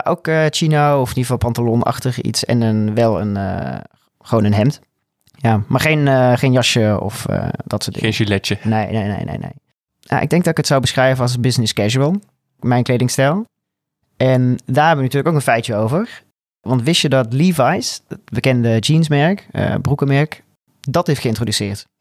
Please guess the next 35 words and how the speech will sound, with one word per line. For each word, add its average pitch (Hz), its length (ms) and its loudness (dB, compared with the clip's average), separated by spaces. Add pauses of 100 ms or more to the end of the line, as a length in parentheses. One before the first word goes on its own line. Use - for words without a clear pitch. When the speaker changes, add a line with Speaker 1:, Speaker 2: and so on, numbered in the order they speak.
(600)
Speaker 1:
In 127 120 0
Amerika 131 400 2
kwamen 127 260 2
ze 120 100 -2
erachter, 127 400 0 (120)
eh, 107 380 2
rond 113 280 -2 (140)
de - 140 -6
tachtig 131 300 -4
jaren 160 360 2 (420)
dat 127 480 0 (220)
mensen 131 280 2
het - 40 -6
wel 127 100 2
heel 123 320 2
relaxed 123 340 0
vonden 117 280 2
om 113 180 0
in 113 300 0
iets - 160 -4
relaxtere 120 420 -2
kleding 127 360 0
naar, 123 260 2
eh, 123 80 2
naar 120 100 0
werk 120 200 0
te - 100 -14
komen. 123 240 0
Dus 139 100 0
hebben 123 180 0
ze - 40 -12
Casual 123 280 0
Fridays, 151 800 0
eh, 135 200 0
geïntroduceerd. 135 760 -2